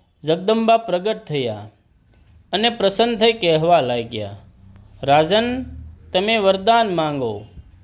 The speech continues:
તે સમયે દેવીના આવા આનંદ આપનારા વચનો સાંભળી સ્વયંભવ મનુ પોતાના હૃદયની તથા દેવો માનવોના સુખ માટે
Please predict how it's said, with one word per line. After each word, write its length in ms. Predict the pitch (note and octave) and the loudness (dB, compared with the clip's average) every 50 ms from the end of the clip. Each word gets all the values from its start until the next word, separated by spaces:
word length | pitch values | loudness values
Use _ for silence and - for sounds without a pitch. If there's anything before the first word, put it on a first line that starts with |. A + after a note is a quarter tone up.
| - - - - - - - | -20 -20 -20 -20 -20 -8 -2
તે 180 | - G3 A3+ B3 | 0 2 2 2
સમયે 440 | A#3 - G#3 G#3+ A3 A#3 A#3 A#3+ | 2 0 -2 0 0 0 0 0
દેવીના 520 | A3 G3 G3 G3 G3+ A3 A#3 A3+ A3+ A#3 A#3 | 0 0 0 2 2 2 0 0 0 0 -2
આવા 420 | G3+ - E3 F3+ F#3+ G#3 A3 A3+ | -2 -2 -2 0 2 4 4 2
આનંદ 640 | A3 - - F#3 F#3 G3 G#3+ A#3 G#3 E3+ B2+ A#2+ G#2 - - _ - - _ _ _ _ _ _ - - | 2 0 -4 -4 -2 -2 -2 -2 -2 -2 -4 -6 -8 -12 -18 _ -20 -20 _ _ _ _ _ _ -2 2
આપનારા 460 | D#3+ F#3 - - A3 A3 A3+ A3+ A#3 | 2 2 2 0 2 4 6 6 6
વચનો 500 | A3+ G3 F#3+ F3+ - - G#3+ A3 A#3 A3 | 4 4 0 -2 -2 -4 -4 -4 -4 -4
સાંભળી 680 | A3 - - E3 F3 F3+ F3+ F#3 F3+ D#3+ B2+ - G#2+ - - - - - - - - - - - - | -2 -2 0 0 0 -2 -2 -2 -2 -2 -4 -6 -8 -14 -18 -20 -20 -20 -20 -20 -20 -20 -20 -20 -20
સ્વયંભવ 640 | - - F#3 F3+ F#3+ G#3+ A3+ A#3 A#3 A3 G3 G#3 A3 | -4 0 2 2 4 4 2 2 0 2 2 2 2
મનુ 500 | A3 G3+ F#3 F#3+ G#3+ G#3+ E3+ A#2+ A2+ A2 - - - - - - - - - - - - - - - - - - - | 2 0 0 0 0 0 -2 -2 -4 -8 -12 -12 -12 -12 -12 -14 -14 -16 -20 -20 -20 -20 -20 -20 -20 -20 -20 -6 0
પોતાના 440 | F3+ F#3 F#3+ - A#3 A#3 A#3+ B3 A#3 | 0 0 2 4 2 4 4 4 4
હૃદયની 480 | G#3 G3 G3+ G3+ A3+ A#3 A#3 A#3+ A#3 | 4 2 0 0 -4 -2 -2 -4 -6
તથા 560 | A#3 A3+ G#3 G#3 G#3 G3+ F3+ D3 A#2 G#2+ A2 - - - - - - - - - - - - - - - - - - - E3+ | -2 -2 -4 -4 -2 -2 -2 -2 -2 -4 -8 -12 -16 -18 -18 -18 -18 -16 -16 -14 -14 -14 -14 -14 -16 -16 -16 -16 -14 -8 -2
દેવો 320 | E3+ F#3+ A3 A3+ A#3+ A#3+ | 0 2 4 6 4 4
માનવોના 640 | A#3 G#3+ F#3+ F#3+ G3+ G#3+ A3+ A3+ A3+ A3+ A3+ A#3 G#3+ | 2 0 0 -2 0 0 -2 -2 -2 -2 0 0 -2
સુખ 420 | A3 A3+ - A3 A#3 A#3 A#3 - | -2 -4 -6 -4 -4 -4 -4 -4
માટે 520 | G3 F#3 F3+ F#3+ G3+ G3 F#3+ E3+ C3 A2+ | -4 -2 0 -2 -2 -2 -2 -4 -4 -4